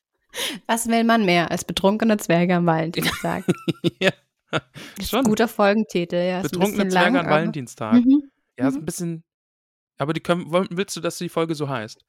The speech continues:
Speaker 1: Mhm.
Speaker 2: Okay. Betrunkene Zwerge an Valentinstag. Das kann ich mir, glaub ich, merken. Ich
Speaker 1: Ich
Speaker 2: schreib's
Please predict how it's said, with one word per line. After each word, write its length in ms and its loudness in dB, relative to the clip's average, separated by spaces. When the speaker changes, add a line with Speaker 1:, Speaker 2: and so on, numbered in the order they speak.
Speaker 1:
Mhm. 220 6
Speaker 2:
Okay. 300 -4
Betrunkene 520 -2
Zwerge 320 0
an 120 -2
Valentinstag. 840 -4
Das 180 -16
kann 140 0
ich 100 -8
mir, 80 -6
glaub 160 0
ich, 140 -8
merken. 340 -8
Ich 80 -8
Speaker 1:
Ich 60 -2
Speaker 2:
schreib's 200 0